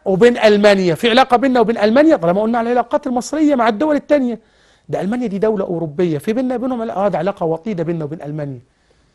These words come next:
زي إيه؟ أولا عندنا علاقة علمية بين مصر وألمانيا زي هيئة التبادل العلمي الألمانية،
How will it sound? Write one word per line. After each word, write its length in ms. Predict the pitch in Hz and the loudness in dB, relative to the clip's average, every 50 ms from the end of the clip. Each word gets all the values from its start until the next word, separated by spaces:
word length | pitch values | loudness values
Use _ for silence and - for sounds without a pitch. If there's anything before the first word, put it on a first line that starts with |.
| _ _ _ | _ _ _
زي 300 | 139 147 190 190 175 170 | -4 -2 0 0 0 -2
إيه؟ 220 | 147 143 139 113 - _ _ _ _ _ _ _ _ _ _ _ _ _ _ _ _ - | -4 -4 -6 -8 -10 _ _ _ _ _ _ _ _ _ _ _ _ _ _ _ _ 2
أولا 400 | 226 269 320 370 349 320 285 262 262 - _ _ _ _ _ _ _ _ _ _ _ _ _ | 4 4 6 6 6 4 2 0 -6 -18 _ _ _ _ _ _ _ _ _ _ _ _ _
عندنا 280 | 175 190 214 294 302 277 | -4 -2 0 0 0 0
علاقة 300 | 202 233 233 233 - 208 | 2 2 0 2 2 2
علمية 520 | 180 160 147 151 165 165 165 185 196 175 | 2 2 0 0 -2 0 0 2 2 2
بين 140 | 156 147 151 | 0 0 0
مصر 280 | 165 175 - - - 165 | -2 -2 -2 -4 -8 -8
وألمانيا 380 | - 156 156 165 170 160 151 | -6 -6 -4 -4 -2 -2 -4
زي 180 | 131 143 143 135 | -2 -2 -4 -2
هيئة 240 | 156 185 160 139 - | -2 -4 -6 -8 -12
التبادل 440 | - _ 156 139 165 165 139 143 | -10 _ -2 0 0 0 0 -2
العلمي 220 | 131 139 165 147 139 | -4 -6 -6 -6 -6
الألمانية، 540 | 147 139 135 135 143 165 202 233 247 240 | -8 -8 -8 -8 -4 -4 -2 -2 -2 -4